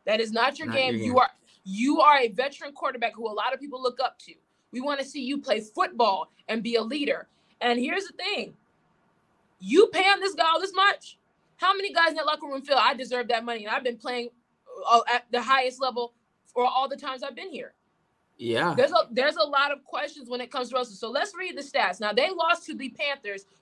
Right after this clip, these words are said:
Speaker 1: twenty-three to ten, and I'm gonna read off Russell's stats.
Speaker 2: Ridiculous.
Speaker 1: He was nineteen of thirty-five, a hundred and forty-two yards, one touchdown. He had a strip sack also. Three of seventeen.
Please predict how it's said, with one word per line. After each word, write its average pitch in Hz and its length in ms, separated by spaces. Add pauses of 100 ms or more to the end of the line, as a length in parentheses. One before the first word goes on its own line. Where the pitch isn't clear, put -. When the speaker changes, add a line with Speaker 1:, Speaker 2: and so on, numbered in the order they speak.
Speaker 1:
twenty-three 294 420
to 262 80
ten, 226 240
and 214 100
I'm 262 80
gonna 285 200
read 285 160
off 240 180
Russell's 233 340
stats. 185 400
Speaker 2:
Ridiculous. 104 640
Speaker 1:
He 311 60
was 254 260 (280)
nineteen 330 540
of 320 140
thirty-five, 269 720 (380)
a - 20
hundred 294 280
and 294 140
forty-two 294 440
yards, 170 540 (340)
one 339 300
touchdown. 214 520 (200)
He 220 120
had 311 140
a 381 40
strip 381 300
sack 247 320
also. 226 520 (880)
Three 381 200
of 427 100
seventeen. 320 840